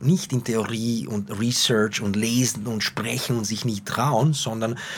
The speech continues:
äh, diese fünfzig fünfzig Chance eingehen, zu sagen, ich könnte es schaffen oder es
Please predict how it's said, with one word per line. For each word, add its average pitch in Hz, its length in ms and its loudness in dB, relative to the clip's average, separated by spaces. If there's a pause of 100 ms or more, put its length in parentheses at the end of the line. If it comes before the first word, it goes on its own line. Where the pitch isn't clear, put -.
(500)
äh, 123 120 -4
diese 117 260 -4
fünfzig 202 420 2
fünfzig 151 360 0
Chance 151 400 0
eingehen, 101 480 -2 (800)
zu - 120 -4
sagen, 127 240 2 (180)
ich - 260 -2 (200)
könnte 110 220 0
es - 40 2
schaffen 147 520 2 (680)
oder 160 600 6
es - 240 -2